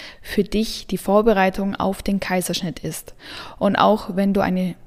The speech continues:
grundsätzlich, also grundsätzlich eine spontane Geburt planst, dann sind die Hypnosen von mir und die Entspannungsübungen so aufgebaut, dass du auch damit immer eine Offenheit erlangst für Änderungen im Geburtsverlauf,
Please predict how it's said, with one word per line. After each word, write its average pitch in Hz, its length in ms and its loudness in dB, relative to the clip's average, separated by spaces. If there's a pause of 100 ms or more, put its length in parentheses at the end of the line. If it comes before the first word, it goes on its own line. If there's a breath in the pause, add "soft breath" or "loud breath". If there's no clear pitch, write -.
grundsätzlich, 185 640 -2
also - 300 -4
grundsätzlich 190 380 0
eine 175 100 -2
spontane 202 500 0
Geburt 214 440 -2
planst, 190 520 -2
dann 175 140 -6
sind 196 260 -4
die 185 200 -2 (240 loud breath)
Hypnosen 226 680 2
von 208 300 2
mir 208 160 4
und 196 120 0
die 196 60 -2
Entspannungsübungen 190 960 -2
so 190 160 -4
aufgebaut, 180 680 0 (440 loud breath)
dass 208 220 2
du 220 160 2
auch - 260 0 (340)
damit 208 400 2 (180)
immer 247 540 6
eine 185 280 -2 (140)
Offenheit 208 640 2
erlangst 185 600 -2
für 190 600 4 (320)
Änderungen 196 520 6
im 180 120 -2
Geburtsverlauf, 180 960 -2